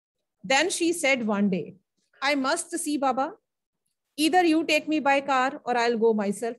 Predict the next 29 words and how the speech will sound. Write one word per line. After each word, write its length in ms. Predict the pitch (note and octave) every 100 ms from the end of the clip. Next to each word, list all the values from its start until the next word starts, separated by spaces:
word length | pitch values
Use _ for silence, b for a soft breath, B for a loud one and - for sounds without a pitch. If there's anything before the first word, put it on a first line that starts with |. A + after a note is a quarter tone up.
| F#3+
by 180 | G#3
bus 320 | F#3+ G#3 A#3 -
or 120 | G3+
train." 420 | F#3 G#3 F3+ - - _ _ _ _ _ _
So 200 | - C#4
I 120 | A#3+
took 240 | A#3 A3 A3
her 140 | A#3+
by 240 | B3 F3+
car. 240 | F3 - - _ _ _ _ _
So 160 | -
for 160 | D4 D#4+
three 280 | D#4+ D#4+ E4
months, 360 | D#4 D#4 D#4
the 120 | - B3+
wife 360 | A#3 B3+ C4+
of 220 | B3+ C4
narrator 420 | B3+ A#3 A3+ B3 A3
was, 400 | G3+ G3+ G#3 A3+
uh, 160 | G#3+ G#3+ _ _ _ _ _ _ _ _
he 140 | D4+
could 200 | D#4+ C#4+
stop 420 | - C#4+ B3 -
her, 140 | E3+ - _ _ _ _ _ _ -
but 160 | B3+
then 240 | A3 C4 B3+
he 100 | A3+
could 180 | G3 D#3+
not. 240 | D#3+ -